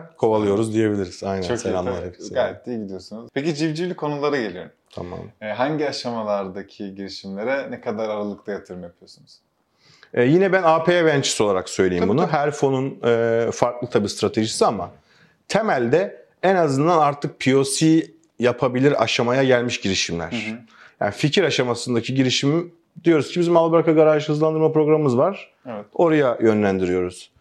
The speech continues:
Speaker 1: Fikir aşamasını aşmışsın, artık müşteriye gitmişsin, fatura kesecek haldesin, ürünün hazır. Satıla-, satışa hazır diyelim. Yani ürün hiçbir zaman hazır olmaz ama,
Speaker 2: Hı hı.
Speaker 1: e, satışa hazır bir şekilde isen bize gelebilirsin. Donanım da olsan gel, işte saas da olsan gel.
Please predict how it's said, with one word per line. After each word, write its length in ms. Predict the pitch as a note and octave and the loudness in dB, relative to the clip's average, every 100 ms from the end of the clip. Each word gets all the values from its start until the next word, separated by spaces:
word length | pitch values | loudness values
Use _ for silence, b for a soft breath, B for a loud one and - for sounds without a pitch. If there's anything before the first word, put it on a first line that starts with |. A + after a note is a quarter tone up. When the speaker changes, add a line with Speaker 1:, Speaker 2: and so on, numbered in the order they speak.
| _ _ | _ _
Speaker 1:
Fikir 240 | - E3+ F3+ | -6 0 2
aşamasını 480 | C#3 C#3+ C3 E3 | 2 0 0 0
aşmışsın, 520 | C#3+ C3+ D#3 - - A#2 | 0 0 -4 -4 -4 0
artık 360 | B2+ - - | 0 0 -8
müşteriye 360 | A#2 - B2 A#2+ | -6 0 2 2
gitmişsin, 600 | A#2 A#2 - G#2 A2 - | 0 -8 -8 -6 -8 -12
fatura 340 | _ B2 C3 A#2+ | _ -4 -2 -2
kesecek 380 | A2+ - A#2+ - | -4 -4 -2 -2
haldesin, 460 | F2+ F#2 - - - | -4 -6 -10 -8 -2
ürünün 300 | C3+ B2+ A2+ | 0 0 0
hazır. 380 | A2+ G#2 E3+ B B B B B _ | -2 -2 -8 B B B B B _
Satıla-, 560 | - E3+ G3+ A#3 A#3+ - | -4 -2 0 0 -2 -2
satışa 400 | F3 F3 G3 G3+ | -2 0 0 2
hazır 300 | D#3+ C#3 A#2 | 2 2 6
diyelim. 320 | A2+ A2 A#2 | 6 6 4
Yani 180 | A#2+ C#3+ | 4 4
ürün 140 | D3+ | 4
hiçbir 160 | E3 D#3+ | 2 2
zaman 180 | D3+ | 2
hazır 200 | C#3 C#3 | 2 2
olmaz 280 | C#3+ F#3 A#3 | 2 2 2
ama, 260 | C3 F#2+ G2+ _ _ | 2 0 -4 _ _
Speaker 2:
Hı 180 | B2 F#2+ E2 | -12 -10 -2
hı. 80 | |
Speaker 1:
e, 180 | A#2+ B2 | 2 2
satışa 440 | A#2 D#3 D#3 D#3+ D#3+ | 2 0 2 2 2
hazır 460 | D#3 E3 D3+ B2+ | 4 4 4 2
bir 180 | B2+ A#2 | 0 0
şekilde 600 | - C3 C#3 C3+ C#3+ B2+ | 0 0 2 4 4 2
isen 520 | B2 - G3+ A#3 - b b b | 0 0 -2 -4 -12 b b b
bize 160 | D#3 E3 | 2 4
gelebilirsin. 840 | D#3+ D#3 E3+ G3 - F3 A3 G3+ | 4 4 4 2 2 0 0 -2
Donanım 380 | C#3+ C#3+ D3+ D3+ | 0 2 0 2
da 40 | C3 | 2
olsan 400 | A2 - G2+ G#2+ | 2 -2 -2 0
gel, 320 | C3 F3 - | 0 0 -6
işte 180 | - B2 | -10 -6
saas 420 | - C#3 C3 - | 0 0 0 0
da 40 | A2 | 0
olsan 380 | G#2 - G2 | 0 -2 -2
gel. 320 | A#2+ F3+ G#3+ | 2 2 0